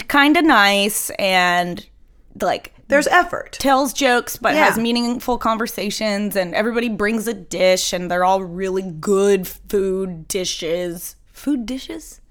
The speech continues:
Speaker 2: Food dishes. That's fine.
Speaker 1: That's, that's fine. All right.
Speaker 2: I mean,
Speaker 1: Yeah.
Speaker 2: I think it's a little funky, but it's fine.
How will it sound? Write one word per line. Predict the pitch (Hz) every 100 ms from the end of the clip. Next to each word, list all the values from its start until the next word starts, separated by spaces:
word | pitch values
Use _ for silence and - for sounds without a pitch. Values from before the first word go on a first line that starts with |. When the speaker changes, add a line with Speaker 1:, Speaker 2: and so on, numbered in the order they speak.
| -
Speaker 2:
Food | - -
dishes. | 202 175 170 -
That's | - -
fine. | 381
Speaker 1:
That's, | 240 -
that's | - 453
fine. | - 494 - -
All | 403
right. | 277 - - - - -
Speaker 2:
I |
mean, | 359
Speaker 1:
Yeah. | 370
Speaker 2:
I |
think | 392
it's | 349
a | 202
little | 190 165
funky, | 160 160 180
but | 180
it's | 185 -
fine. | -